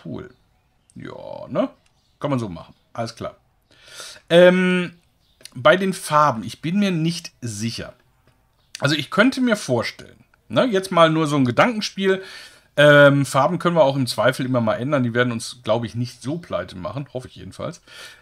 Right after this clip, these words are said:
Ähm, also ich könnte mir natürlich vorstellen, dass wir das so ein bisschen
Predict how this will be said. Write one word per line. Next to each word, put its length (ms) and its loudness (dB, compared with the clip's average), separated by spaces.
Ähm, 640 4
also 160 -2
ich 160 -8
könnte 300 0
mir 80 0
natürlich 360 -4
vorstellen, 680 -4
dass 180 -4
wir 80 -4
das 140 -4
so 80 -6
ein 80 -2
bisschen 480 -6